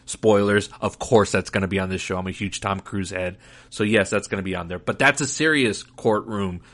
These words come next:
drama. This is supposed to be comedic. Like, there's no way they can make it work. And they do.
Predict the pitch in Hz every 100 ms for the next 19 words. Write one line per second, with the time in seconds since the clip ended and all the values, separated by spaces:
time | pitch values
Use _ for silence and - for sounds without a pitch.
0 | _ - 107 101 92 85 - _ _ _
1 | - 104 143 147 135 123 120 113 110 -
2 | 127 160 101 101 92 123 151 175 175 170
3 | 180 113 107 110 104 98 110 120 92 -
4 | - - 117 113 98 110 135 90